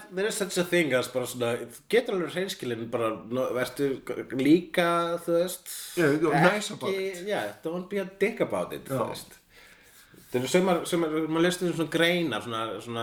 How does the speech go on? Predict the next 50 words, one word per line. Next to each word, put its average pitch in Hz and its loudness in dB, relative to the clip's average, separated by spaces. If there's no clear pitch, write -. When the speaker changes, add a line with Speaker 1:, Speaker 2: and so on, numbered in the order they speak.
Speaker 1:
reiðisgreinar 127 -2
á 113 -2
netinu, 123 0
þar 139 -6
sem - -
Speaker 2:
Mm. 139 -2
Speaker 1:
bara, 120 4
ég 143 6
er 202 6
alveg 214 0
sammála 170 0
þessu, 92 -6
en 101 -6
þú 117 -2
orðar 147 2
þetta 113 -2
eins 104 -4
og 113 -2
algjör 135 0
asshole, 165 -6
þannig 101 -8
að 101 -2
ég 104 -4
er 107 -8
svona 120 -10
erfitt - -2
með 110 -2
að 95 -2
vera 90 -6
sammála 85 -4
þessu. - -12
Speaker 2:
Það 127 4
er 127 0
náttúrulega 151 -2
þessi 151 -2
aðferðafræði 147 0
oft 139 -6
hjá 131 2
fólki 127 -2
að 113 4
byrja 139 4
á 127 -8
því 143 0
að 131 -2
segja 139 2
fólki 135 -6
að 139 0
það 131 0
sé 131 -2
fífl - -6